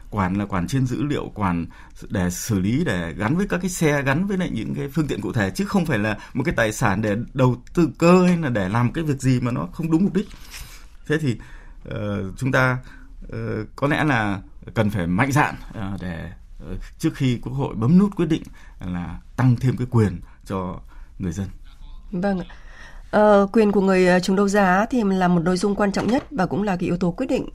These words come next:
Speaker 2: thu hút được, ờ, nhiều người tham gia. Dự thảo nghị quyết thì khẳng định biển số xe là tài sản công. Vì vậy, cái quyền của người trúng đấu giá với loại tài sản này thì cũng cần đặc thù khác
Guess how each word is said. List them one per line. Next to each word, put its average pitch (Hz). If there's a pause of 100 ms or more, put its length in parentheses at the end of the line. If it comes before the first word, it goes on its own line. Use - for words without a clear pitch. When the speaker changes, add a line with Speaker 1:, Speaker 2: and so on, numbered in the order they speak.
Speaker 2:
thu 247
hút -
được, 170
ờ, 170
nhiều 175
người 185
tham 220
gia. 233 (520)
Dự 208
thảo 208
nghị 185
quyết 277
thì 254
khẳng 185
định 190 (260)
biển 196
số 180
xe 254
là 226
tài 175
sản 165
công. 233 (500)
Vì 240
vậy, 214
cái 208
quyền 247
của 202
người 190
trúng 190
đấu 190
giá 185
với 214
loại 240
tài 208
sản 175
này 180
thì 175
cũng 190
cần 254
đặc 208
thù 190
khác 262